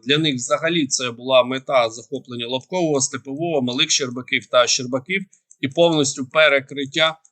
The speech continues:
траси нуль вісім дванадцять, а, рокадної дороги на запорізькому напрямку, частково запорізькому, частково, а, оріхівському напрямку.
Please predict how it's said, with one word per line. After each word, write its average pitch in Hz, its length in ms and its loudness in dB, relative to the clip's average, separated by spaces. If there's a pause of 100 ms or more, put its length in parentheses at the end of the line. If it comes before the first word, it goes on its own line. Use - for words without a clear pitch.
(160)
траси 143 420 4
нуль 131 260 0
вісім 131 320 -4
дванадцять, 127 680 -2
а, 117 340 2
рокадної 123 600 0
дороги 160 480 -2 (400)
на 139 300 6
запорізькому 139 720 -4
напрямку, 117 480 -2
частково 131 460 0
запорізькому, 139 640 0
частково, 143 640 -2 (260)
а, 127 220 6
оріхівському 135 720 -2
напрямку. 117 340 2